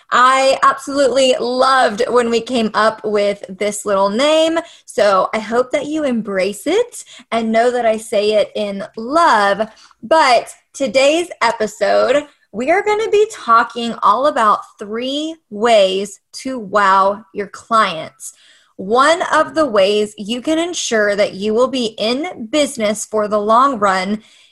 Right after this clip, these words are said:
is making sure that you have a stellar client experience.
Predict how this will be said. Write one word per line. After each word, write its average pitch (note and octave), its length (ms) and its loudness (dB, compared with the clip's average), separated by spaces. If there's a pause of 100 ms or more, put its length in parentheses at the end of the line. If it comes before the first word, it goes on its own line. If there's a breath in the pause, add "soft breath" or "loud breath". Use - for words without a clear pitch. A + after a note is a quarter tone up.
(140 soft breath)
is B3 400 4
making D#4+ 400 0
sure D#4+ 280 2
that B3 280 0
you C4+ 160 0
have C#4 280 2
a G#3+ 180 0
stellar A3 1000 0
client C4 560 0
experience. F3 920 -6